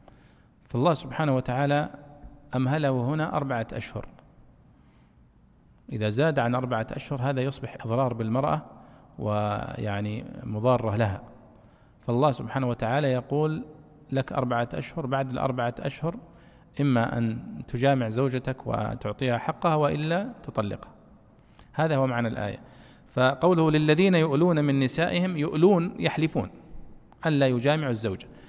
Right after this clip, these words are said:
لأن الإيلاء في اللغة هو الحلف، كما قال الأعشى يقول: "فآليت"، القصيدة المشهورة الدالية التي وصف فيها النبي صلى الله عليه وسلم، يقول: "فآليت لا أرثي لها من كلالة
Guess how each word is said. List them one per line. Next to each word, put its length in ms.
لأن 300
الإيلاء 460
في 100
اللغة 560
هو 180
الحلف، 440
كما 200
قال 220
الأعشى 380
يقول: 380
"فآليت"، 600
القصيدة 520
المشهورة 520
الدالية 520
التي 720
وصف 300
فيها 300
النبي 280
صلى 220
الله 140
عليه 180
وسلم، 400
يقول: 420
"فآليت 640
لا 400
أرثي 320
لها 320
من 200
كلالة 640